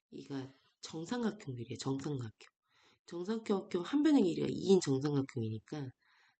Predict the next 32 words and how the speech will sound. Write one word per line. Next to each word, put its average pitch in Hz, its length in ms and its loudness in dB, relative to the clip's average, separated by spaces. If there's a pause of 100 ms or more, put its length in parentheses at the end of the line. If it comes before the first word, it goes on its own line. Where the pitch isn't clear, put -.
(140)
사실 175 220 -14
이 185 180 -4
길이는, 143 640 2 (500)
어, 120 80 -8
높이를 180 540 0
두 - 160 -6
번 196 220 2
곱해준 139 400 -2
거죠. 113 260 -8 (280)
그러니까 131 280 -14 (480)
이, 156 440 -8
이분의 170 400 2
루트 143 400 0
삼, 262 300 -2 (960)
그러니까 - 300 -8 (140)
이 190 200 4
한 277 220 8
변의 269 220 8
길이가 147 360 0
지금 127 440 -2
삼인 285 460 4
거예요. 131 380 0
그러면 143 300 4 (760)
루트 175 220 -6
삼인 175 280 -2
거예요. 127 220 -6
그러면 139 220 0
이 151 140 -2
길이는 147 340 2
이 139 200 4
루트 208 240 6
삼이거든요. 135 600 -4